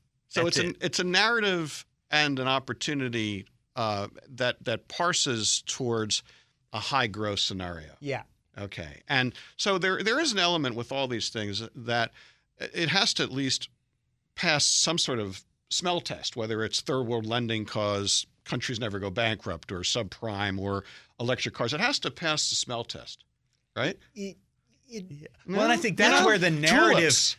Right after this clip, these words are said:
Speaker 2: No, but I think that's where the narrative comes in. The narrative,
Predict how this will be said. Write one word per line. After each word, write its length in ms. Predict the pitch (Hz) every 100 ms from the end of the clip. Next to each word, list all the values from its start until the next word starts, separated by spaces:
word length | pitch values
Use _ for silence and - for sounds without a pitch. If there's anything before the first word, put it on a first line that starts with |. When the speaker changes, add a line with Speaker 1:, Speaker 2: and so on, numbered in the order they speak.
| -
Speaker 2:
No, 140 | 247
but 140 | 226 226
I 20 |
think 200 | 226 196
that's 200 | 220 220
where 120 | 208
the 100 | 180
narrative 480 | 165 170 185 160 127
comes 280 | 143 139 117
in. 500 | 147 156 101 98 98 - _ 123
The 100 | 147
narrative, 680 | 165 202 202 175 165 151